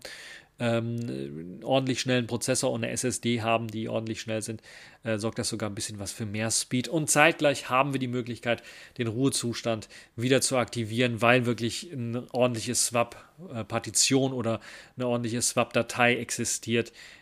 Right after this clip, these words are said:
wo dann hineingeschrieben werden kann. Das dazu, das ist eine wichtige Sache, wie ich finde. Dann gab es noch ein paar Veränderungen am K D E Plasma Desktop. Wir haben natürlich Anwendungen aktualisiert.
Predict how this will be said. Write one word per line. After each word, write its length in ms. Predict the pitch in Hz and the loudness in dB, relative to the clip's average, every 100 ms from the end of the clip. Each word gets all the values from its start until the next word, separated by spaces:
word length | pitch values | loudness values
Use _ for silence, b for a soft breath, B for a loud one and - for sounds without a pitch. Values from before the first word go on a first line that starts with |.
| B | B
wo 260 | 107 110 117 | -6 -2 0
dann 160 | 113 | 0
hineingeschrieben 800 | 95 113 98 107 98 - 98 95 | -2 -4 -2 -2 -4 -4 -8 -8
werden 260 | 92 95 95 | -10 -10 -10
kann. 320 | - 123 110 - - B B B B | 0 0 0 -12 -20 B B B B
Das 240 | 143 143 - | 10 10 10
dazu, 500 | 151 165 - 202 180 | 8 8 4 4 6
das 200 | 151 - | 6 4
ist 80 | |
eine 180 | 147 131 | 0 0
wichtige 400 | 147 - 127 123 | -2 -2 -4 0
Sache, 320 | 123 156 170 | 2 2 2
wie 80 | 151 | 0
ich 120 | 147 | -2
finde. 300 | - 156 147 | -2 -2 0
Dann 180 | 139 143 | 2 4
gab 220 | 156 165 | 6 4
es 140 | 160 156 | 4 0
noch 120 | 139 | -2
ein 100 | 143 | -2
paar 180 | 143 135 | 0 0
Veränderungen 560 | 139 143 147 139 139 | 0 -2 2 2 2
am 440 | 127 123 120 123 117 | -2 -2 -2 -6 -6
K 160 | - 117 | -4 -2
D 120 | 120 | -2
E 40 | |
Plasma 360 | 117 120 - 110 | -4 -4 -2 0
Desktop. 520 | 107 175 - 170 - | 4 6 8 6 6
Wir 80 | 131 | 2
haben 120 | 147 | 4
natürlich 400 | 135 - 131 123 | 2 2 0 0
Anwendungen 480 | 147 165 165 160 143 | 0 4 4 2 -2
aktualisiert. 1000 | 131 - 135 123 113 104 135 180 185 - | -4 -2 0 2 2 0 2 8 8 6